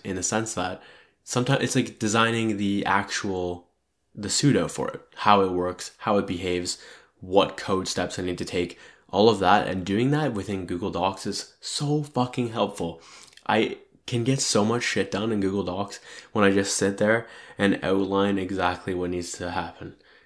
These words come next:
It's genuinely incredible, and I love so much the act of, like, creating that and then taking that and going into code and actually building it and then watching it come to life is fucking phenomenal. I love the act of taking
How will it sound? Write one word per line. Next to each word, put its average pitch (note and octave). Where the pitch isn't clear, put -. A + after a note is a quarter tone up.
It's -
genuinely F#2+
incredible, F2
and F#2
I F#2
love F2+
so -
much F#2
the F#2+
act F2+
of, F2+
like, F2
creating G2
that G#2+
and F#2+
then F2+
taking G2+
that F#2+
and F2+
going F#2
into F2
code F#2+
and F#2+
actually F#2
building G2+
it A2+
and F#2+
then G#2
watching G2+
it F#2+
come F#2+
to G2+
life F2+
is F2+
fucking F#2+
phenomenal. F2
I F2+
love F#2
the A2
act F2
of F#2
taking F2+